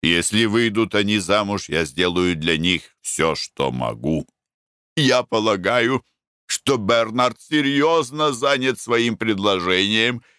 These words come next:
и если Белл послушает его, то всегда будет принята здесь как владетельница Оллингтона. А что вы сказали, то ни к чему не поведёт.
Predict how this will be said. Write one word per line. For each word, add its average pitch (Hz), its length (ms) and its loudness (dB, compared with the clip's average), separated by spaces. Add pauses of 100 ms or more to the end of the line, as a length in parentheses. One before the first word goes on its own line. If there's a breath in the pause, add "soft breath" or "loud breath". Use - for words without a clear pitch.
(200 loud breath)
и 175 60 2
если 175 540 0
Белл 151 480 0
послушает 143 920 0
его, 95 560 0 (840)
то 101 140 2
всегда 120 640 0
будет 107 380 0
принята 98 560 0
здесь 78 380 -2
как 101 300 -2
владетельница 110 1400 0
Оллингтона. 85 920 -2 (880)
А 143 180 0
что 214 400 -2
вы 190 180 2
сказали, 175 880 0
то 156 320 0
ни 160 180 -6
к - 80 -10
чему 160 400 -2
не 143 180 0
поведёт. 120 880 0